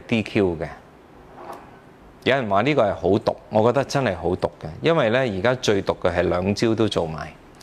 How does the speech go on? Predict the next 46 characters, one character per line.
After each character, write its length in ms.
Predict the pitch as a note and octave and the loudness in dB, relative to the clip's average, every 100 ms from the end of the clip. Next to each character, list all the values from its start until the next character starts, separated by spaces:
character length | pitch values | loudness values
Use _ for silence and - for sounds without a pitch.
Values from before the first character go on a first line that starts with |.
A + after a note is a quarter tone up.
| - - - - | -20 -20 -20 -2
一 80 | D#3+ | 0
個 180 | C#3 A2 | 2 2
就 100 | G2 | 0
係 60 | |
大 220 | F2+ F#2 F#2 | 2 0 0
量 260 | F#2+ F#2 - | 0 -2 -2
D 140 | B2+ | -2
Q 240 | A2+ B2 A2 | 0 2 2
啦， 220 | A2 G#2 A2 | 2 -2 -2
未 180 | A#2+ A#2 | 0 0
完 280 | G#2 F#2+ G2+ | -2 0 2
㗎 140 | G#2 | 2
下， 120 | G#2 | 2
我 140 | A#2 A2 | 2 0
相 180 | D#3 | 0
信 160 | D3 A#2+ | -2 -2
臨 240 | G2+ F2 | -2 -2
到 240 | F#2+ G#2+ G#2+ - - - | 2 2 2 -4 -20 -2
真 180 | D#3+ C#3 | 0 0
係 60 | |
如 40 | G#2+ | 0
果 100 | A#2 | 0
俾 120 | C3 | 0
佢 80 | A#2 | 0
行 200 | F2+ F#2+ | -4 0
到 100 | G2+ | 2
尾 320 | F#2+ F2 F#2+ | 2 0 2
嘅 120 | G2+ | 2
話 160 | F#2+ F#2 | 4 4
呢， 180 | G#2+ A2 - G2 | 4 0 -4 -8
唔 160 | E2+ | -6
止 200 | E2 G2+ | -4 -2
十 100 | A2 | 0
二 240 | - E2+ E2 | -2 -4 -6
個 120 | F2 | -2
嘅。 200 | D#2+ D#2+ - - - - - - - - - - - - | -2 -6 -16 -18 -20 -20 -20 -20 -20 -20 -20 -20 -20 -4
就 300 | - G#2+ A2 | 0 2 2
另 200 | G#2+ G#2+ | 0 2
外 140 | G#2+ | 2
就 140 | G#2 G2+ | 2 2
係 260 | G2+ G2 - | 4 2 0
延 200 | F2+ F2 | -2 -2
遲 200 | - F2 | 0 0
嘅 60 | G2 | 0
選 320 | - G2 A2+ | 0 0 0
舉， 280 | F#2 F2 | 0 0